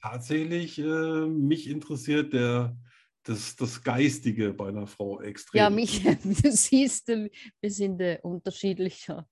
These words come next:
Speaker 2: Interessen.
Speaker 1: Ja.
Speaker 2: <laughs>
Speaker 1: Ja, sehr schön, ne? Haben wir noch eine, eine Zu-,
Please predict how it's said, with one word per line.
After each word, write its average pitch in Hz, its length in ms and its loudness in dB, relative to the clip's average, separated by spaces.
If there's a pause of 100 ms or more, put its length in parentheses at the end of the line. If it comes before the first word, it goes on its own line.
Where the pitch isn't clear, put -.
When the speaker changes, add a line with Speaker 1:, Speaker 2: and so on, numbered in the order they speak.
Speaker 2:
Interessen. 175 760 -10 (320)
Speaker 1:
Ja. 123 240 -4 (400)
Speaker 2:
<laughs> - 460 0 (960)
Speaker 1:
Ja, 123 220 4
sehr 127 280 4
schön, 214 280 4
ne? 131 240 2 (260)
Haben 180 140 0
wir 196 80 4
noch 185 160 2
eine, 170 240 0
eine 147 280 2
Zu-, 233 600 0